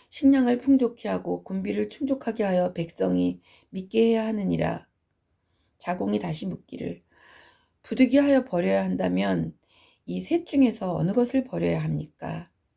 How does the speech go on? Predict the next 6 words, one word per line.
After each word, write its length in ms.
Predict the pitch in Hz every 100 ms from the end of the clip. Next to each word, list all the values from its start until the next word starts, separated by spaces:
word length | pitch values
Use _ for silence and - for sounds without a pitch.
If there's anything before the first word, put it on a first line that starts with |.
| _ _ _ _ _ _ _ _ _ _ _ _ _ _ _ _ _
군비를 580 | - 180 185 180 185 233
버려야 400 | 240 180 170 165
하느니라. 400 | 156 135 - - - _ _ _ _ _
자공이 520 | - 180 180 185 208 -
또 120 | 311
묻기를 640 | 196 - - 85 - -